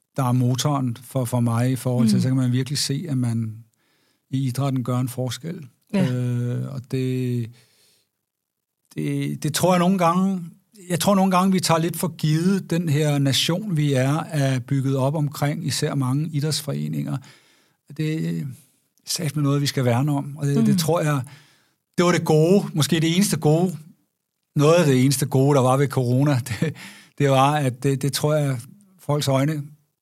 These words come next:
Speaker 1: kom op for det. Det, det gik op for dem, hvor meget de her lokale fællesskaber, ikke kun i idræt, men idrætten er meget dominerende i de der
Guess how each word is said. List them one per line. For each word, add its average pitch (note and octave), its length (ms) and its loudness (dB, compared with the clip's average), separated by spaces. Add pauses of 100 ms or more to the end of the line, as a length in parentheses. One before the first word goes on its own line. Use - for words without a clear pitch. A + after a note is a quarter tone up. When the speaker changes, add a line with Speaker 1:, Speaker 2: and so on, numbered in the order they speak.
(220)
Speaker 1:
kom D3+ 180 -2
op D#3 220 -4
for E3 120 -2
det. E3 200 -8 (440)
Det, D3+ 160 -4
det E3+ 80 0
gik F#3 220 -2
op F3+ 140 2
for D#3+ 200 2
dem, C#3+ 100 0
hvor C3+ 120 0
meget B2 320 2
de C3 100 0
her C3+ 160 0
lokale C#3 440 -4
fællesskaber, B2+ 580 -4
ikke C3 120 -2
kun C#3+ 160 2
i D3 160 4
idræt, D3 260 4
men C3 140 4
idrætten D3+ 340 4
er C#3+ 40 6
meget C#3+ 240 6
dominerende D3 560 6
i A2+ 40 4
de A2+ 120 0
der A#2 240 0